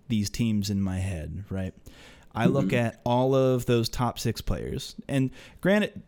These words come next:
Speaker 1: it hasn't been confirmed that it will be those top six players I named earlier, the Du, Justin Wong, Pump,
Speaker 2: Yeah.
Speaker 1: Idom, Toy, and Nephew.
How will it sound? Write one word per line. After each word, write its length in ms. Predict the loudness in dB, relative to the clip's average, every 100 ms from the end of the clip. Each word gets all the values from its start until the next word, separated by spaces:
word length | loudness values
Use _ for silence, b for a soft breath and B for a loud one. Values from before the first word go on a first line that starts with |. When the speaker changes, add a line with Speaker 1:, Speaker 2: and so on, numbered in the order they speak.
| 2
Speaker 1:
it 120 | 4
hasn't 380 | 6 6 6 4
been 180 | 4 4
confirmed 680 | 4 0 2 2 4 2 2
that 200 | -2 0
it 180 | -4 -2 2
will 200 | 4 4
be 320 | 2 2 2
those 520 | 4 4 4 2 -2
top 280 | 0 0 0
six 220 | -4 -4
players 420 | 0 0 2 0
I 120 | 0
named 280 | 0 2 2
earlier, 360 | 2 2 0 -4
the 100 | -4
Du, 340 | 0 0 2
Justin 300 | 0 -2 0
Wong, 300 | 0 0 0
Pump, 140 | 2 4
Speaker 2:
Yeah. 260 | 4 2 0
Speaker 1:
Idom, 500 | -2 -2 -2 -2 -2
Toy, 240 | -2 -2
and 100 | 0
Nephew. 360 | 0 -2 -6